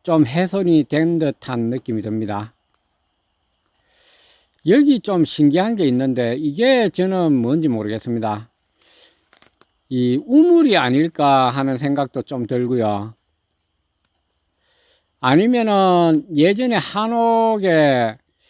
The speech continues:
굴뚝을 이런 형식으로 만들었지 않았나 하는 생각도 듭니다.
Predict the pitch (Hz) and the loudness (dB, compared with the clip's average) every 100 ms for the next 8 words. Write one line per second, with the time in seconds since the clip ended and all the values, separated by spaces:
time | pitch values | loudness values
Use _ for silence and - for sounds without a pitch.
0 | _ _ _ 196 277 294 294 254 208 180 | _ _ _ -2 0 2 2 4 2 2
1 | 202 208 160 185 180 180 156 131 113 120 | 0 0 0 0 -2 -4 -2 -2 -2 -2
2 | 165 160 156 139 147 135 117 113 123 117 | -2 -4 -4 -2 0 0 -2 -2 -4 -4
3 | 127 120 113 107 110 110 104 107 | -4 -6 -8 -8 -6 -4 -6 -8